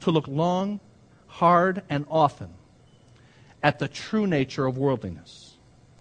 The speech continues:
Limiting the concept of worldliness to matters of dress and entertainment not only misses the bullseye, but also barely nicks the bale of straw supporting the target. In reality,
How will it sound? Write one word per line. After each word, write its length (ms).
Limiting 500
the 80
concept 520
of 120
worldliness 540
to 100
matters 320
of 100
dress 400
and 120
entertainment 640
not 180
only 240
misses 480
the 100
bullseye, 640
but 140
also 320
barely 480
nicks 400
the 100
bale 300
of 100
straw 380
supporting 480
the 80
target. 400
In 160
reality, 720